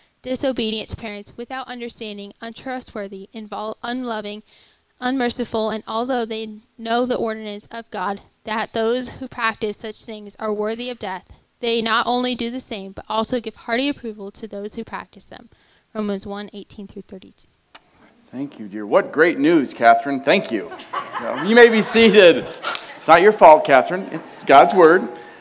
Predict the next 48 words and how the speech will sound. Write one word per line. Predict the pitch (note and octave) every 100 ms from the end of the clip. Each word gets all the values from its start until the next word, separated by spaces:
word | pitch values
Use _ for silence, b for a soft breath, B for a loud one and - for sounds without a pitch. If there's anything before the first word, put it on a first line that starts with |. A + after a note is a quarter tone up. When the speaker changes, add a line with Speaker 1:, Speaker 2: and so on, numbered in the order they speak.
| B B -
Speaker 2:
But | A#3
here's | D4+ B3
the, |
here | F#3 A#3 C#4+
is | C#4+ G3+
the | G#3+
good | A3+
news, | F#3+ D#3+ C3+
guys. | E3+ F3+ F3
"I | - A3 B3+
am | A#3+
not | A3 G#3+
ashamed | G#3 - G3 F#3+
of | E3+
the |
gospel, | D#3+ D#3+ D#3 - C#3
for | - D#3
it | D3+
is |
the | D#3
power | - F#3 G3 G3+ F#3+
of | E3 D#3
God | E3+ E3+ E3+
unto | E3 D#3+
salvation | E3 D#3 D3+ D#3 D#3
for | D3 C#3+
all | C#3+ D#3
who | D3+
believe, | C#3+ C#3+ B2+ A2 F#2+ _ _ _ _ _ -
to | E3
the |
Jew | D3 F#3 G#3+
first | - G3+ G3 F#3
and | E3+
then | E3+
also | D3 F3 F#3+ F#3+ F#3+
to | - F#3+
the | D3+
Gentile. | C#3+ E3+ E3 D#3+ C3 A2+ G2+ F2 _ b b b
For | _ G#3+ G#3+ G#3+
in | A#3 B3
it | A3+ A3 A3
the | F#3
righteousness | E3+ G3 G3 G3+ - G3 -
of | F3 C#3
God | F3+ F#3 F#3 F#3
is | D#3 C#3
revealed | D3 B2 D#3+ G3 G3+ G#3 G#3 G3+